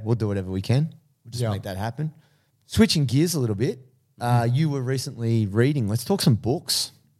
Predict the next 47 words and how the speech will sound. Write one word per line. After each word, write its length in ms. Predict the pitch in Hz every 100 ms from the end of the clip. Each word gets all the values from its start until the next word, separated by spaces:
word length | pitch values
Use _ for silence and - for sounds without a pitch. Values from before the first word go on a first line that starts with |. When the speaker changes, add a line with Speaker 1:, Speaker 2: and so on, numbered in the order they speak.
| _
Speaker 1:
Let's 300 | 101 113 160
talk 260 | 123 113 -
books. 360 | 107 104 - - - _ _ -
You 120 | 127
were 60 |
recently 360 | 131 127 127 117
reading 680 | 107 113 117 113 110 107 107
a 140 | -
bit 100 | -
of 60 | 104
stuff 240 | - 117 98
on 120 | 98
breath. 480 | 107 143 - - - _ _ _ -
Speaker 2:
Yeah, 240 | 117 123
I 60 | 127
got 220 | 147 127
two 180 | - 139
books 220 | 139 127
on 100 | 127
the 60 | 117
go 180 | 113 117
at 80 |
the 60 | 110
moment. 400 | 107 110 104 92 - _ -
<clears throat> 380 | 147 135 107 - - _ _ _
All 220 | 131 135 127
In, 280 | 151 185 - - -
as 160 | 113
you 80 | 113
would 100 | 117 110
know, 240 | 110 127
by 60 | 123
Speaker 1:
Yeah. 200 | 131 110
Speaker 2:
John 240 | 110 117
Marsh. 340 | 110 127 165 -
Speaker 1:
John 140 | 117
Marsh. 320 | 110 139 160 -
Speaker 2:
Our 100 | 101
mate. 260 | 104 117 147 127 _
Speaker 1:
Great 200 | 104 95
book. 200 | 123 147 - - _
Speaker 2:
Which 180 | - 107
would 60 | -
be 60 |
great. 240 | 113 131 139
It's 180 | 131 - _ _ -
co-, 180 | 131